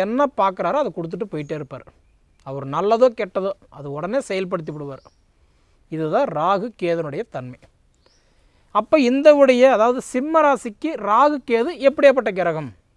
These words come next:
அப்படின்னு பார்த்தீங்கன்னா, பொதுவா பார்த்தீங்கன்னா ராகுவும் கேதுவும் சரி சிம்ம ராசிக்கு வந்து பகையானவரும் நம்ம சொல்லலாம். ஏன்னா உங்க சிம்ம ராசியில ராகு உட்கார்ந்தாலும் கேது உட்கார்ந்தாலும் அது பகைப்பட்ட கிரகம். சரிங்களா?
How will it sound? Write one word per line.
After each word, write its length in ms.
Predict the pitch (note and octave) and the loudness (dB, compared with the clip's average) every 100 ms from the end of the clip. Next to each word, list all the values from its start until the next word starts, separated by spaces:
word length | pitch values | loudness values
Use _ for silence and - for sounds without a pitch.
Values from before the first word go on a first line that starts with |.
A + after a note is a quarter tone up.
| - | -10
அப்படின்னு 300 | F3+ G#3 G3+ | -2 -2 -2
பார்த்தீங்கன்னா, 420 | F#3+ E3+ D#3 D#3+ C#4+ _ _ _ _ _ - | -6 -6 -10 -8 -10 _ _ _ _ _ 4
பொதுவா 260 | B3 C#4+ C#4+ | 4 6 2
பார்த்தீங்கன்னா 380 | C4 G#3+ G#3+ A3 F4+ - - F#3 | 2 -4 -6 -6 -8 -14 -10 0
ராகுவும் 500 | G3+ B3+ B3+ C4 C#4+ - | 2 2 2 -4 -6 -2
கேதுவும் 360 | G#3+ A3+ A#3+ G#3 | -2 0 -2 -4
சரி 180 | F#3+ D4+ - | -6 -6 -8
சிம்ம 320 | - G#3+ C4 C4 | -8 -4 -2 0
ராசிக்கு 360 | A3+ - F3 E3+ | -2 -4 -8 -8
வந்து 220 | E3+ A3+ F4+ _ _ - | -6 -6 -8 _ _ -6
பகையானவரும் 720 | F3+ F#3 A3 A3 A#3 A3 A#3+ D#4 | -4 -2 -2 -2 -2 -2 -4 -6
நம்ம 140 | A#3 - | -10 -12
சொல்லலாம். 340 | C#3 C3+ - - _ _ _ _ _ _ _ _ _ D#3+ | -14 -14 -16 -20 _ _ _ _ _ _ _ _ _ -8
ஏன்னா 120 | G3+ C4 | -4 -4
உங்க 120 | G3 - | -6 -6
சிம்ம 260 | F#3+ A3 B3 | -4 0 0
ராசியில 360 | A3 G3 F#3+ E3+ | 0 -2 -4 -2
ராகு 280 | D#3 F3 A3+ A3 | 0 0 0 -2
உட்கார்ந்தாலும் 540 | G#3 F#3+ F3 E3+ C4+ - | -2 -4 -2 -2 -2 -2
கேது 220 | G3 A3+ G#3 | 0 0 0
உட்கார்ந்தாலும் 520 | F3+ E3+ D#3 D3+ A#3+ _ D#3+ | -2 -8 -6 -6 -8 _ -8
அது 100 | F3+ - - | -8 -8 -10
பகைப்பட்ட 500 | E3 G3+ G#3 D#3+ C#4 F3+ | -6 -6 -6 -8 -8 -8
கிரகம். 280 | B2+ A2+ - _ _ _ _ _ _ | -14 -16 -20 _ _ _ _ _ _
சரிங்களா? 340 | - F3 E3+ | -6 -4 -4